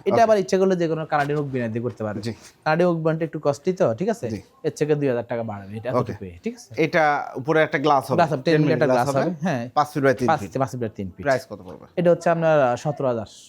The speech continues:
Speaker 2: সতেরো হাজার টাকায় ভিউয়ার্স ছয় চেয়ারের চমৎকার এই ডাইনিং টেবিলটা আপনারা নিতে পারবেন। হোম ফার্নিচার and ডোর থেকে, সেক্ষেত্রে ভিডিও স্ক্রিনে দেওয়া নাম্বার অবশ্যই যোগাযোগ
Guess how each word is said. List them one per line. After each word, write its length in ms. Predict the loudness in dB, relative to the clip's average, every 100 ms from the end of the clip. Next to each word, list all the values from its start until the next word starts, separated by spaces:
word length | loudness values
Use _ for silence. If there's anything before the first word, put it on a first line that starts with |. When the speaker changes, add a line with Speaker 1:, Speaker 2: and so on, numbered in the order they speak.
| _ _
Speaker 2:
সতেরো 680 | -8 2 2 4 4 6 2
হাজার 400 | 2 2 4 2 2
টাকায় 300 | 0 2 0
ভিউয়ার্স 440 | 2 2 2 -4
ছয় 340 | -8 0 2 2
চেয়ারের 300 | 2 2 2 -4 -14 _
চমৎকার 640 | 0 2 2 -2 0 2 2 -2 -6
এই 200 | -2 0
ডাইনিং 340 | 2 2 2
টেবিলটা 300 | -2 -4 -4
আপনারা 240 | -4 -2 -4
নিতে 200 | -4 -2
পারবেন। 300 | 0 0 -4 _ _ _ _
হোম 220 | 0 0 0
ফার্নিচার 640 | -2 0 -2 0 2 2
and 480 | 0 -2 0 -2 0
ডোর 200 | 0 0
থেকে, 260 | -2 -4 -2
সেক্ষেত্রে 380 | -4 -6 -4 -4
ভিডিও 340 | -2 2 2
স্ক্রিনে 280 | 2 0 4
দেওয়া 140 | 4
নাম্বার 240 | 4 2 2
অবশ্যই 320 | 2 0 -4 -4 -20 _ -4
যোগাযোগ 480 | 2 4 4 0